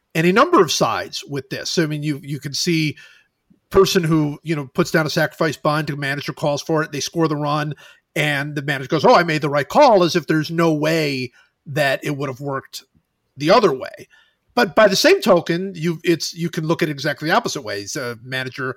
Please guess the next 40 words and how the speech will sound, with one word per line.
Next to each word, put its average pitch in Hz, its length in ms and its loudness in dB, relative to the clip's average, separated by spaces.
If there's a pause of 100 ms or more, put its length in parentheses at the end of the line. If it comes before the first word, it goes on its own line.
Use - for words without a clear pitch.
(280)
puts 202 180 -2
on 175 140 2
a - 40 -6
sacrifice 160 500 -2
bunt, 180 360 4 (280)
it 165 240 -6
doesn't 220 440 4
work. 123 420 -6 (840)
That 202 180 2
doesn't 208 280 4
mean 190 160 4
that 170 100 6
it 135 140 -2
would 156 240 4
have 160 160 0
worked 135 320 -4
had 147 140 -2
he 131 80 -2
swung 143 280 -6
away. 208 280 4
You 156 160 -2
don't 190 280 0
know. 151 400 0
I 160 80 -4
mean, 165 140 -6
these 175 180 -4
are, 185 160 4
these 156 300 -6
are, 170 300 2 (360)
the 170 80 -2
what 180 240 4
ifs 202 220 4
are 180 260 4
incredibly 170 880 2
difficult, 147 580 -6
impossible, 151 600 -6
in 110 80 -20
fact, 113 340 -10 (380)
to, 165 460 6
uh, 165 340 6